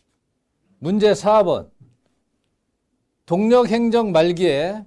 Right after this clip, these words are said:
배기 밸브를 미리 열어 연소 압력을 이용하여, 어, 배기가스를 조기에 배출시켜 충전 효율을,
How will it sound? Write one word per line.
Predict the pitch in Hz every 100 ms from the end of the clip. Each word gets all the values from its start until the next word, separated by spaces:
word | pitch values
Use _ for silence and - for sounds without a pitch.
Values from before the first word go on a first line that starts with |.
| _
배기 | 156 180 196 190
밸브를 | 170 156 147 127 127 131 131 170 185 170 - _
미리 | 135 226 262
열어 | 170 127 98
연소 | 120 180 156 185 180
압력을 | 139 156 156 190 180
이용하여, | 156 139 113 92 _ _ _ _ _ -
어, | 107 107 95
배기가스를 | 123 135 156 156 156 147 147 147 143 175 185 165
조기에 | - 160 190 175 170 247 -
배출시켜 | 143 147 - - 151 139 - - 135 131 196
충전 | 190 226 220 233
효율을, | 185 202 180 214 196